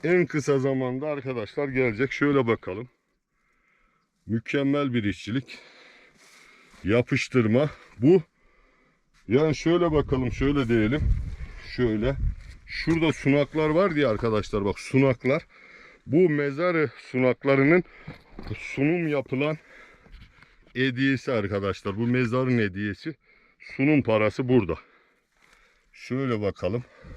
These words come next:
Net olarak burada işçilik. "Ben buradayım." diyor. Süper bir işçilik var arkadaşlar. Bunun videosu en kısa zamanda gelecek. Takipte kalın arkadaşlar. Bu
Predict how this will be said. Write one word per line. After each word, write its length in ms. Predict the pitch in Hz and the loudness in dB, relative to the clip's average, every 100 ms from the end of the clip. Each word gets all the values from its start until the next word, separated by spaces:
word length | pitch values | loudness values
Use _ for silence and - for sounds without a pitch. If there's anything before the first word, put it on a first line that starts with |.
| - _ _ _ - - _ - | -20 _ _ _ -20 -20 _ -6
Net 380 | 92 131 147 139 | 0 0 0 -2
olarak 360 | 120 101 90 - 127 | 0 0 -2 -6 0
burada 460 | 139 98 98 131 - - - _ - - _ _ - | 0 0 -2 -2 -8 -20 -20 _ -20 -20 _ _ -12
işçilik. 560 | 120 123 - 110 139 - - - _ _ _ _ _ _ _ _ - | -10 -10 -12 -12 -10 -12 -20 -20 _ _ _ _ _ _ _ _ -4
"Ben 320 | 156 175 175 | -2 -2 -2
buradayım." 520 | 175 160 175 156 127 | -2 -2 0 0 0
diyor. 240 | 123 170 - | -4 -8 -14
Süper 500 | - 196 170 156 151 | -14 -10 -4 -4 -4
bir 140 | 165 | -6
işçilik 380 | 147 - 147 139 | -6 -6 -8 -2
var 120 | 135 | 0
arkadaşlar. 680 | 117 107 117 117 - 151 123 | 0 0 -2 -2 -2 -4 0
Bunun 260 | 147 190 185 - - - - - - | 4 4 4 -4 -20 -20 -20 -20 -10
videosu 640 | 87 175 175 165 - 190 180 - - - - - _ - | 0 2 6 4 6 2 2 -8 -20 -20 -20 -20 _ -6
en 280 | 143 196 190 | 0 0 0
kısa 360 | - 160 156 | -6 -8 -6
zamanda 520 | 147 151 147 143 143 147 | -6 -6 -4 -4 -2 -4
gelecek. 460 | 143 135 123 165 - - _ - | -4 -6 -8 -12 -14 -20 _ -2
Takipte 600 | 120 131 - 143 - 170 | 0 0 -2 -4 -2 2
kalın 400 | 143 123 123 104 | 2 2 -2 -2
arkadaşlar. 680 | 117 131 139 131 117 - 165 - - - _ - | 2 2 4 2 2 0 -4 -6 -20 -20 _ 0
Bu 380 | 147 170 165 | 6 8 6